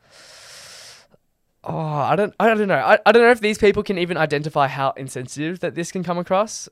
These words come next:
And no, it wasn't. And don't get me wrong, it wasn't as if I needed every single person to validate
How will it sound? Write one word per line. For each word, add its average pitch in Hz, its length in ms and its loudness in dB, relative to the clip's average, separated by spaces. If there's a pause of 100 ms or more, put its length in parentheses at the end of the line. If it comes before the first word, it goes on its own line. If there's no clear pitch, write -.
(140)
And 139 560 -6 (260)
no, 185 300 4
it 160 160 4
wasn't. 170 440 0 (140)
And 156 320 -10
don't 180 180 0
get 180 140 -4
me 151 60 -4
wrong, 139 220 -2
it 123 100 -8
wasn't 143 540 -2 (100)
as 135 200 -4
if 131 240 -8
I 127 120 -8
needed 123 440 -8 (340)
every 120 380 -2
single 131 400 -6
person 131 380 -2
to 117 80 -6
validate 123 520 0